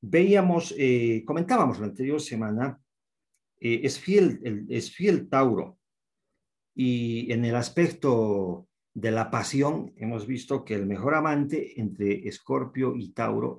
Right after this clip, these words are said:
es Tauro. En realidad dicen que es el mejor del zodiaco.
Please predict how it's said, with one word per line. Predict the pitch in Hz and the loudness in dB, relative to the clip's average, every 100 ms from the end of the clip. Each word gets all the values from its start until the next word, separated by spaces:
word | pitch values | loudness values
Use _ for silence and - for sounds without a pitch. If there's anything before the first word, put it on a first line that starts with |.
| - | -12
es | - - | -14 -6
Tauro. | - 143 82 69 - _ _ _ _ _ _ _ _ _ | 0 2 2 -6 -18 _ _ _ _ _ _ _ _ _
En | 123 131 | 2 4
realidad | 139 143 156 160 | 4 2 2 0
dicen | 151 123 127 | -2 -4 -6
que | 117 | -4
es | 101 | -4
el | 101 | -2
mejor | 92 92 104 87 | -4 -4 -4 -6
del | 80 | -8
zodiaco. | - 78 78 - _ _ | -12 -14 -14 -18 _ _